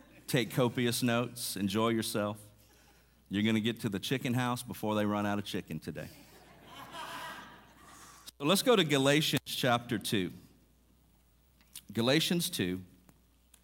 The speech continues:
And verse twenty, it says this, and let's just pray here real quick. Father, in the name of Jesus, Lord, we're so grateful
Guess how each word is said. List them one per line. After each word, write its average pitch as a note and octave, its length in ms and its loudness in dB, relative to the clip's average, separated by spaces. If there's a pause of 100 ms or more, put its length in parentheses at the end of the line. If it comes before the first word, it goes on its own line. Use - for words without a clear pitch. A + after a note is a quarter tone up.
(1400)
And A2+ 520 4 (1800)
verse C#3+ 240 4
twenty, A2 440 2
it B2+ 260 -2
says B2+ 320 0
this, F#2 240 -2
and A2 180 -2
let's D3+ 240 -2
just - 160 -4
pray F2 180 -4
here F2+ 120 -2
real F2 100 -4
quick. F2 260 -10
Father, C#3 360 -2
in A#2+ 160 -2
the A2 80 4
name A2 180 2
of G2+ 140 -2
Jesus, E2+ 580 -8
Lord, F#2 180 -4
we're F#2+ 120 -4
so A#2 240 -4
grateful G2 640 -6